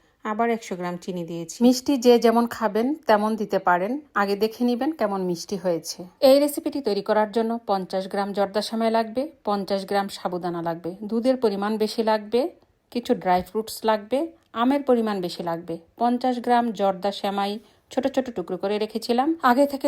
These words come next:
জাল করা দুধের মধ্যে পঞ্চাশ গ্রাম জর্দা সেমাই দিয়ে দিলাম। কিছুক্ষণ জাল করে রান্না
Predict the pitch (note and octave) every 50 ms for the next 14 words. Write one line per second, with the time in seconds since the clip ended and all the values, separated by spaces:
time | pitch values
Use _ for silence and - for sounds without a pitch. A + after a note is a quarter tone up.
0 | C#4 G3+ A3+ A3 A3 A3 A3 A#3 A3 A3 G#3+ G#3+ G#3 F#3+ G#3 G3+ G3+ G3+ G3+ F#3
1 | F3+ G3+ G3+ G3+ G3+ G3+ G3+ F#3+ F#3 F3 E3 - F3+ - - F#3+ G3 F#3+ F#3+ G3
2 | G3+ A3+ - - G#3 G3+ G3 F#3+ G#3+ G#3 - - G#3 G#3 G#3+ G#3 F#3+ G#3+ G#3 G3+
3 | A3 G#3+ A3 B3+ E4 F#4+ - _ _ - C4 B3+ C4+ D4 C#4+ - C#4+ C#4+ C4 A3+
4 | A3 G#3+ G#3+ A3 G#3+ A3+ G#3+ A3 G#3+ G#3+ G#3 G#3 G#3 G#3 G#3